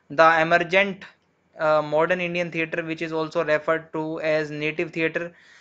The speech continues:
features a theatrical approach that has been viewed as an intersection of Indian social space and Western theatre formats and conventions.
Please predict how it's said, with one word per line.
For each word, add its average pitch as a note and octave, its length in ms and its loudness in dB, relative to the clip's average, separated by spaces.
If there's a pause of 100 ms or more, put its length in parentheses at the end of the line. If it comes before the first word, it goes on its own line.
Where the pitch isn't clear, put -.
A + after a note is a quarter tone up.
(100)
features F3 420 0
a F#3 120 2
theatrical F3 540 -2
approach E3 420 0
that D#3+ 260 0
has D#3 180 0
been E3 220 -6
viewed F3 340 -2
as D#3+ 160 2
an E3+ 120 0
intersection E3 600 -4
of F3 240 -6
Indian G3 420 -2
social E3+ 540 -2
space F3 440 -4
and E3 200 -6
Western D#3+ 460 -2
theatre D3+ 360 -2
formats D3 520 -4
and F#3 160 -8
conventions. C3+ 720 -10